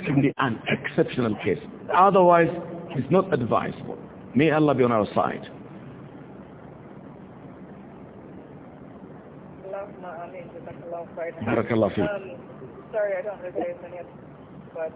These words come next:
Speaker 2: uh, may I continue? Because I have another one.
Speaker 1: Go ahead, go ahead.
Speaker 2: Um, okay. Um, could you give us some guidelines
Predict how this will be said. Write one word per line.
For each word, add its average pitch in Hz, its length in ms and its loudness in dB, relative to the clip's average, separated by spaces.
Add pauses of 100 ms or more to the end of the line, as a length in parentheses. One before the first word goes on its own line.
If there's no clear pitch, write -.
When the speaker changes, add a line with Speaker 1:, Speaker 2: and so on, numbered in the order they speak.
(160)
Speaker 2:
uh, 156 260 -4 (340)
may 175 120 -8
I 170 140 -6
continue? - 580 -14 (100)
Because - 160 -8
I 160 140 4
have - 240 0
another 156 320 0
one. 143 180 -4 (300)
Speaker 1:
Go 175 80 8
ahead, 135 340 2
go 147 100 8
ahead. 107 200 4 (1400)
Speaker 2:
Um, 202 260 0 (880)
okay. - 240 -4 (240)
Um, - 140 -4 (100)
could - 200 -16
you 523 140 -8
give 415 160 -6
us 679 160 -8
some - 120 -14 (100)
guidelines 180 480 -8